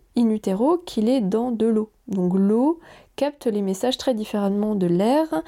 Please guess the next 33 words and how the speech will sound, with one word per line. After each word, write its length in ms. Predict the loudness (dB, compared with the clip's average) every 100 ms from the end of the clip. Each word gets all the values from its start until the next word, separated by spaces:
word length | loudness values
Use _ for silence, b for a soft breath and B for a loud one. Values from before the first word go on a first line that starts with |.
| B B
Si 220 | -16 -8 -4
ça 160 | -4
vous 160 | -2 -2
intéresse, 400 | 0 -2 0 -2
je 80 | -2
vous 120 | -2
invite 300 | 0 -2 -4
à 40 |
regarder 420 | -4 -2 0 0
les 180 | 0 -2
travaux 580 | -4 -4 -2 0 0 0
de 140 | -2
Masaru 600 | 0 0 0 0 0 -2 -4 -2
Emoto, 580 | 0 0 0 -4 -4 -10 _ _
E 180 | -2 -2 -2
M 160 | -6 -2
O 120 | -4
T 280 | -2 -2 -2 0
O, 220 | -2 -2 B B B B
qui, 460 | -10 -2 0 2 0 -2
euh, 160 | -4 -2
a 80 | -4
fait 180 | -4 -4
de 160 | -6 -12
très, 840 | -16 -4 -2 0 -2 -2 -4 -6 -8 -18 -14
très 160 | -6 -2
gros 180 | -2
travaux 460 | -2 -2 -2 0 -2
sur 480 | -4 -4 -2 0 0
la 120 | 2
mémoire 360 | 2 0 0 0
de 100 | 0
l'eau, 280 | 0 -2